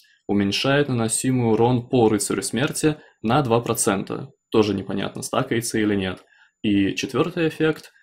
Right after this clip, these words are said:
это замедление цели на пятнадцать процентов и нанесение урона в течение какого-то времени.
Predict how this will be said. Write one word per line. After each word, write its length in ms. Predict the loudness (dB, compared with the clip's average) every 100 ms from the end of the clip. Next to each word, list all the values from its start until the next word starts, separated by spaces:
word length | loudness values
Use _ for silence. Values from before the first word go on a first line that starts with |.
| _
это 200 | -4 -2
замедление 600 | 2 2 4 2 2 0
цели 320 | -2 0 0
на 160 | 2 0
пятнадцать 460 | 0 -4 -4 -6
процентов 540 | -6 -4 -2 0 -2 -4 -18 _ -6
и 120 | -2
нанесение 600 | 0 0 2 2 2 0
урона 580 | 0 2 4 4 2 -2
в 60 |
течение 480 | -8 -4 0 2 2
какого-то 460 | -2 0 0 2 0
времени. 500 | 2 0 0 -4